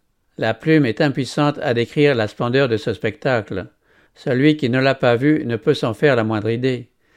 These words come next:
Il semblait que toutes les étoiles du ciel se fussent donné rendez-vous vers un point voisin du zénith, d'où elles s'élançaient avec la rapidité de l'éclair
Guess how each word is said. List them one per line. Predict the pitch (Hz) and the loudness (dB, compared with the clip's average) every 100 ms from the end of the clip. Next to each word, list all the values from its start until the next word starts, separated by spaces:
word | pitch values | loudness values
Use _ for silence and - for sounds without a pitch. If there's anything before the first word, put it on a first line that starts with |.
| _ - | _ -8
Il | 127 | -6
semblait | - 143 139 156 151 | -2 0 4 4 4
que | |
toutes | 120 - 160 156 | 0 -2 -2 0
les | 123 | 0
étoiles | 139 - 117 | -2 0 0
du | 123 | 0
ciel | - 147 139 147 | -2 0 2 0
se | 151 120 | -2 -2
fussent | 143 120 | -2 2
donné | 151 143 123 | 4 4 4
rendez-vous | 117 139 123 110 123 131 - _ - | 2 0 0 0 -2 -6 -8 _ -4
vers | 131 127 | 0 2
un | 139 | 2
point | 127 165 147 | 0 2 2
voisin | 120 139 135 139 127 | 2 2 2 0 -2
du | 120 139 | -2 -2
zénith, | 127 113 120 127 - _ _ _ 143 | -2 -2 -4 -8 -16 _ _ _ 0
d'où | 147 | 4
elles | 139 120 | 4 4
s'élançaient | 151 135 131 - 151 147 | 2 2 0 0 0 2
avec | 127 123 143 131 | 0 0 0 0
la | 120 | -2
rapidité | 127 139 135 135 139 123 | 0 -2 -2 -2 0 2
de | |
l'éclair | 143 135 127 117 120 123 | 2 0 0 2 4 0